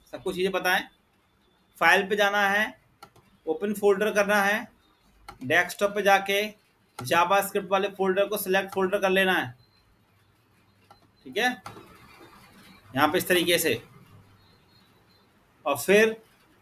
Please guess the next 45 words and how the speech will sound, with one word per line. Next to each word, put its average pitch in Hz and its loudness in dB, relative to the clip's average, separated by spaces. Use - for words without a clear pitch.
एक 185 2
बनानी 190 2
है 220 2
file। 175 4
file 190 6
कैसे 208 2
बनाते 214 4
हैं? 220 2
JavaScript 185 4
right 180 4
click 202 0
करेंगे, 214 4
न्यू 185 2
फाइल 202 6
करते 208 -10
हैं 214 -8
और - -20
कंट्रोल 185 -6
एस 202 0
करेंगे। 208 -6
फाइल 190 0
सेव 196 -4
कर 202 -4
दी 208 -6
मैंने 208 -4
एस 196 0
डॉट 202 2
एच 175 -2
टी 202 -2
एम 196 -2
एल 190 -2
नाम 165 -2
से। 120 -14
अभी 160 -4
हम 190 -2
जो 185 0
भी 208 -2
फाइल 190 2
करेंगे 196 -2
वो 214 0
एचटीएमएल 185 -2
से 190 -4
ही 190 0
सेव 190 -4
करेंगे, 185 0